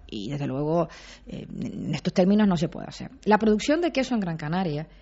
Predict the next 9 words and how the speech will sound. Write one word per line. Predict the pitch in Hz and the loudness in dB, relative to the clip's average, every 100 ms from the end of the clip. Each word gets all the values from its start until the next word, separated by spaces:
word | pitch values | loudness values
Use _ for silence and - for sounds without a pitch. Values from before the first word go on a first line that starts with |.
| - | -10
es | 170 | -4
prácticamente | 185 196 202 185 226 | -4 -2 0 2 2
para | 220 180 | 0 0
consumo | 156 - 165 143 | -2 -2 -2 -4
interno, | 143 262 190 143 - - - - | -4 -4 -4 -8 -12 -20 -16 -8
la | 151 | -4
que | 156 | 0
hay, | 156 135 - - - - - - | 0 0 -6 -18 -8 -8 -8 -10
¿no? | 170 254 | -2 -2